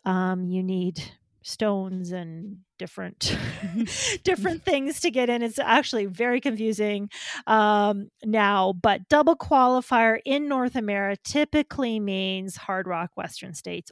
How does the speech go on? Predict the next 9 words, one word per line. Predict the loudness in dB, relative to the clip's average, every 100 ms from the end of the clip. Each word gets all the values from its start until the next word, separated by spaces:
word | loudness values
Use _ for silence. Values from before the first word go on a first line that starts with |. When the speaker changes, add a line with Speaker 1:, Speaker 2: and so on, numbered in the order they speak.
| -2
Speaker 1:
or | 0 0 -2 -4
U | -12
T | -10 -12
M | -14 -14
B | -14
Western | -14 -14 -16 -20
States. | -18 -18 -16 -20 -20 -20 -18 -18 -10
Now, | -6 -4 -4
golden | 0 0 0 -4